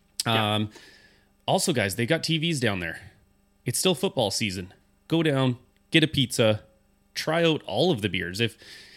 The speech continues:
Speaker 2: you know, if you're like, "Well, I can't decide between a stout, you know, an oat stout or a chai stout or the," I don't even know if they have the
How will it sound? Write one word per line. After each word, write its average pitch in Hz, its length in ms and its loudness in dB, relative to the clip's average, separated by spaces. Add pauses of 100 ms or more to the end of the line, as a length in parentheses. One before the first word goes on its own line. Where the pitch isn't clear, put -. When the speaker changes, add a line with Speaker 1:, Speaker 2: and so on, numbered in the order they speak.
(160)
Speaker 2:
you 117 100 2
know, 110 40 4
if 101 80 -4
you're 117 100 0
like, 107 200 0
"Well, 151 180 0
I 151 80 0
can't 185 200 -6
decide 135 320 -2
between 113 280 -2
a 98 40 -6
stout, 123 540 -2
you 101 200 -10
know, 95 160 -4
an 98 80 -4
oat 135 240 0
stout 117 500 2
or 92 380 -6 (340)
a - 60 -14
chai 113 800 0 (280)
stout 113 560 -2
or 95 380 -4
the," 87 380 -8 (200)
I 101 120 -4
don't 104 100 -2
even 85 140 -4
know 92 80 -4
if 92 100 -8
they - 60 -10
have 90 140 -6
the 92 160 -6